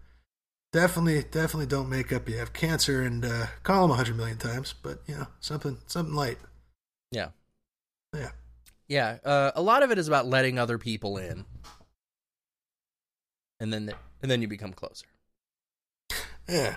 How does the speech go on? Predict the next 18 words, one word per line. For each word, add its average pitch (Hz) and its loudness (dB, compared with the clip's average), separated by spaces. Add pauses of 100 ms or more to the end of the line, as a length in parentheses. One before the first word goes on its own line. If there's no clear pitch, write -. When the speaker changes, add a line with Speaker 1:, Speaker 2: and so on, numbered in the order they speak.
(1400)
Speaker 1:
It 196 2
reminds 208 8
me 185 10
of 175 10
that 156 8
fucking, 151 2
there's 156 4
that 131 4
concept 120 0
of, 110 -6
like, 113 -4 (280)
wha-, 143 -6
man, 113 -6
what 143 -2
is 143 4
it? 127 -4
Like, 117 -6
yeah, 139 2